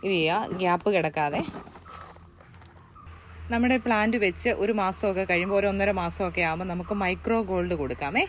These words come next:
മൈക്രോ ന്യൂട്രിയന്റ് ഫെർട്ടിലൈസർ ആണേ. അത് നമുക്ക് ഒത്തിരി ഇതിൻ്റെ ആവശ്യമില്ല. ഒരു നമ്മൾ ഈ വലിയ ചട്ടിയിലൊക്കെ ആയതുകൊണ്ട് നമുക്കൊരു അര സ്പൂണൊക്കെ നമുക്ക് ഇട്ട് കൊടുക്കാം. ഒരു, ആ, നാല് ഗ്രാം അത്രയൊക്കെ നമുക്ക് ഇട്ട് കൊടുക്കാമേ ഒരു ചട്ടിക്ക്.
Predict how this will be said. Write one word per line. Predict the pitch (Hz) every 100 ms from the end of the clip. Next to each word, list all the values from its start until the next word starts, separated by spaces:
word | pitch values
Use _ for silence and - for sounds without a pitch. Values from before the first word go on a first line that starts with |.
| - - - -
മൈക്രോ | 214 208 - 226 226 -
ന്യൂട്രിയന്റ് | 190 190 196 196 190
ഫെർട്ടിലൈസർ | 185 180 185 185 180
ആണേ. | 160 208 -
അത് | 196 233
നമുക്ക് | 202 190 202
ഒത്തിരി | 202 208 - 311
ഇതിൻ്റെ | 294 254 247
ആവശ്യമില്ല. | 214 214 226 185 202
ഒരു | 220 208 240 - - 277
നമ്മൾ | 214 220
ഈ | 220 202
വലിയ | 180 196 208 254
ചട്ടിയിലൊക്കെ | 233 202 247 226 226
ആയതുകൊണ്ട് | 208 190 196 220 220
നമുക്കൊരു | 214 202 208
അര | 190 202
സ്പൂണൊക്കെ | - 196 185 175 175
നമുക്ക് | 185 170 214 294
ഇട്ട് | 202 170
കൊടുക്കാം. | 190 143 135 147
ഒരു, | 165 240 - - -
ആ, | 262 220 214
നാല് | 214 208 214 214
ഗ്രാം | 202 196 - 180 -
അത്രയൊക്കെ | 208 220 220
നമുക്ക് | 214 180 180
ഇട്ട് | 180
കൊടുക്കാമേ | 175 139 131 135 202
ഒരു | 175 190
ചട്ടിക്ക്. | 196 165 135 147 190